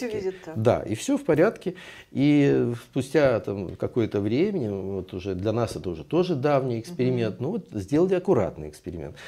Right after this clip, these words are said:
Speaker 2: Человеку предложили делать какой-то там тест, ну, э, что-то там перебирать, перекладывать карты внимательно, и где он мог делать, э, за какое, измеряли, за какое время он эту задачку решает. Вот оказалось, что если ему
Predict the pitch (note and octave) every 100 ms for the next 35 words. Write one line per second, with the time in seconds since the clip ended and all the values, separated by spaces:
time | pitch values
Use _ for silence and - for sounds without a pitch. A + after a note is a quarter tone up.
0 | - - A#2+ A#2 A#2 - G#2 - - -
1 | - A2 A#2+ A2 A#2 G2+ G2+ G2+ F#2 G#2+
2 | - G2 F2+ F#2+ F#2 - F3+ G3 - A2
3 | G#2+ - G2+ F#2+ F2+ - G2+ - G2 F#2
4 | A2+ F#2+ A2 D#3 D3+ G#2 F#2+ G#2+ F2+ D#2
5 | - - E3+ E3+ - C#3 - - G#2+ A#2+
6 | A#2 G#2 G2+ F#2+ F2+ - - - G#2 G#2
7 | G2+ D3+ C3+ C#3+ D#3 B2+ C3+ A2+ B2 B2
8 | A#2+ - A2+ A2 G2+ F#2+ F2+ F2+ F#2 G#2+
9 | G#2+ - G#2+ A#2 B2+ A#2 A#2+ C3+ D#3 G2+
10 | G2 - G#2+ G2 F3+ C3 G2 G#2 F#2 F#2
11 | B2 - B2 C#3 - - - - G3+ -
12 | G2 G2+ F3+ D3+ - G2 F#2+ G2 F#2+